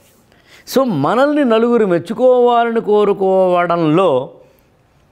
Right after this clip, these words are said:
నీకు ఒక ఆనందం ఉంది అనే లాజిక్ని నువ్వు అర్థం చేసుకుంటే, అమ్మ నన్ను మెచ్చుకోవాలి,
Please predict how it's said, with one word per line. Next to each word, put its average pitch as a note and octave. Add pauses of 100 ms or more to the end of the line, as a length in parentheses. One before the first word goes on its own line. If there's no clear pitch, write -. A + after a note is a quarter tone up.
(300)
నీకు G#3
ఒక G3+
ఆనందం B3+
ఉంది G#3+
అనే F#3+
లాజిక్ని F#3+
నువ్వు G3
అర్థం C#3+
చేసుకుంటే, C#3+ (1120)
అమ్మ C#3
నన్ను G3+
మెచ్చుకోవాలి, A#2